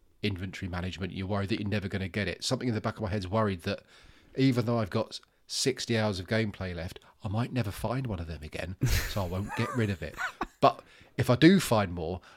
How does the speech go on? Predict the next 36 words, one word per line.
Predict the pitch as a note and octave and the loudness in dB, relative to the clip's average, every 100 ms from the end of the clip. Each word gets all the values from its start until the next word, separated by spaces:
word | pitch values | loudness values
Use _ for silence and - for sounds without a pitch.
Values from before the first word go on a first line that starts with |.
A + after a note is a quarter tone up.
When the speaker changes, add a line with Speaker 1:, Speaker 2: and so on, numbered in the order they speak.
| - | 0
Speaker 1:
I'll | A#2+ | 4
just | B2+ F3 E3+ | 6 6 4
make | D3 B2+ | 0 2
sure | C3+ C3 | 4 4
I've | B2 | 4
got | B2+ | 2
twenty | - D3+ B2 - G2 | 2 2 2 2 -2
of | F2+ - | -4 -6
them | F2 | -4
Speaker 2:
Mm. | A2 C#3+ B2 | 2 6 6
Speaker 1:
for | A2+ A#2 | 6 2
some | F#2 A#2 G2+ F#2+ | 2 2 0 0
reason. | F#2+ F#2+ F2 F2 - _ - - - - _ | -4 -4 -6 -10 -12 _ -14 -14 -14 -20 _
It's, | - - - | -14 -10 -8
uh, | G#2+ G#2 - | -4 -4 -4
I, | G#2 | -6
I | F#2+ E2+ G2+ | -6 -8 -4
shoot | C3+ | -4
myself | A#2 - G2 | -2 -2 -4
in | F#2+ | -2
the, | F#2+ F#2 | -4 -2
my | G2 | -2
own | G2 G2+ | -2 -2
feet. | - G2+ - - | -4 -6 -6 4
Speaker 2:
Yeah, | D#3 B2+ - | 8 10 10
so | - | 10
if | B3 | 10
you | A#3+ | 8
do | C4 B3+ | 8 8
sell | - G3+ | 10 10
s-, | C#3+ - | 10 6
things | - - C3 A#2 | 2 6 8 8
like | - | 6
swords | - A2+ G2 F#2+ - - | 8 10 10 8 4 0
to, | - A#2 A2 G#2 G2+ G2 | 2 8 10 10 10 8
uh, | - G#2+ G2 F#2+ | 6 8 8 8